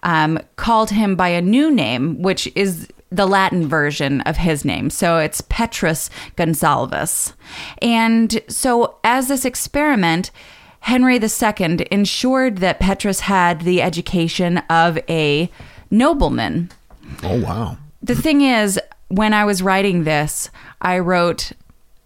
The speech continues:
Speaker 1: nobleman, but apparently I misspelled it or I missed a letter or something. So my notes say, uh, the education of a nebula. <laughs>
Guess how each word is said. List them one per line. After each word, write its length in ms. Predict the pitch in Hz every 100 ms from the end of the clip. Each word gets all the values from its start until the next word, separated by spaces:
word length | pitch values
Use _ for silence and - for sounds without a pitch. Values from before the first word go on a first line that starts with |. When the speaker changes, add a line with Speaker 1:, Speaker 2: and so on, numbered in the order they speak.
| - - _ _ _ -
Speaker 1:
nobleman, 640 | 190 196 180 165 170 160 160
but 120 | 170
apparently 500 | 165 202 180 160 165
I 100 | 156
misspelled 520 | 147 147 - 180 175
it 80 | 165
or 80 | 156
I 80 | 151
missed 240 | 147 -
a 60 | 143
letter 340 | 160 156 156
or 60 | 156
something. 360 | 160 151 156
So 280 | - 156 151
my 240 | 147 165
notes 320 | 165 165 156 -
say, 380 | 165 151 156 -
uh, 160 | 170 147
the 180 | 139 160
education 560 | 156 160 - 151 170
of 120 | 160 151
a 40 |
nebula. 580 | 143 135 127 104 139 143 _ _ - - - -
<laughs> 60 | -